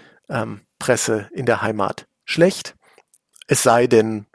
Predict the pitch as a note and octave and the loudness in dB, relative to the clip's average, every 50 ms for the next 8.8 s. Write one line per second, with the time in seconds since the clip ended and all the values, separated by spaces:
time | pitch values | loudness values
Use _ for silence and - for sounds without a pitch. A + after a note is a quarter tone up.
0 | _ _ - B2+ A#2+ A2+ G#2+ A2 A#2 B2 A#2+ - - - - B2 A#2 A2+ G#2+ - | _ _ -2 -2 -2 0 -2 -4 -6 -6 -4 -6 -6 -6 -6 -6 -6 -6 -8 -10
1 | A2 - - A#2 A2+ G#2 - - - - A#2+ - A2 - - G#2 G2+ G2+ G2+ G#2+ | -12 -8 -6 -6 -4 -4 -6 -8 -10 -10 -8 -6 -6 -6 -6 -6 -6 -6 -8 -12
2 | G2+ - _ _ _ _ _ _ _ _ _ _ _ _ _ - A#2+ B2+ B2+ B2+ | -14 -18 _ _ _ _ _ _ _ _ _ _ _ _ _ -2 2 2 2 2
3 | - - A#2 - - A#2 - - - - - - - _ - - - - B2+ A2+ | -2 -8 -10 -6 -2 -2 -2 -2 -2 -4 -6 -8 -8 _ -10 -8 -6 -6 -6 -6
4 | G#2+ - - - - - A#2 A#2+ - - - - B2 - - A2 - B2 A#2 - | -6 -8 -8 -8 -8 -8 -8 -10 -12 -12 -10 -8 -8 -8 -10 -12 -12 -14 -14 -16
5 | _ _ _ _ - - - - _ _ - - A2 G2 G2 - - G#2 F#2+ F#2 | _ _ _ _ -20 -20 -20 -20 _ _ -4 -2 0 0 -2 -2 -6 -10 -6 -6
6 | G#2 G#2 G#2 G#2 G2+ G2+ - - _ - - G2+ F#2 F2+ F#2+ F#2+ G2+ - - - | -4 -4 -2 -2 -4 -6 -8 -12 _ -6 -4 -4 -4 -2 -4 -4 -6 -6 -8 -8
7 | G#2+ G#2 G2+ G2+ F#2+ F#2+ - G#2+ G#2 G#2 G#2+ A2 A#2 A2 - - - - - - | -8 -8 -6 -6 -4 -4 -6 -6 -8 -8 -8 -8 -8 -8 -6 -6 -6 -4 -4 -4
8 | C3 B2 A#2 A#2 - - A2 G#2+ - - - - - - - | -6 -6 -4 -6 -6 -6 -4 -6 -6 -6 -8 -10 -16 -16 -18